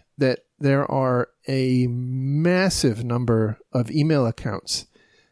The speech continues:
that are being compromised and used for such trivial purposes as trying to create bogus accounts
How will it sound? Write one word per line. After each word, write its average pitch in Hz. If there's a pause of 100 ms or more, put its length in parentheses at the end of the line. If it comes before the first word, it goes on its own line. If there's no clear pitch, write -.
(140)
that 135
are 131
being 135
compromised 120
and 131
used 220
for 160
such -
trivial 175
purposes 143
as 131
trying 147
to 147
create 135
bogus 127
accounts 131